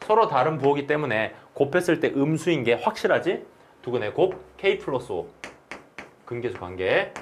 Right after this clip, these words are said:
영보다 작습니다. 그래서 K는 마이너스 오보다 작다, 이런 결과 나올 거예요. 해서 지금 구하라고 하는 거는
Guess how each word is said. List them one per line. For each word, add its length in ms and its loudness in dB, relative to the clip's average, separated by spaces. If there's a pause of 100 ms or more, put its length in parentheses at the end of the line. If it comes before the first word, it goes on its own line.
(140)
영보다 360 -4 (140)
작습니다. 560 -8 (600)
그래서 240 -8
K는 520 0 (240)
마이너스 420 0
오보다 320 0
작다, 420 -2
이런 200 -4
결과 280 -6
나올 260 -4
거예요. 260 -6 (480)
해서 160 4
지금 220 6
구하라고 320 6
하는 200 2
거는 420 0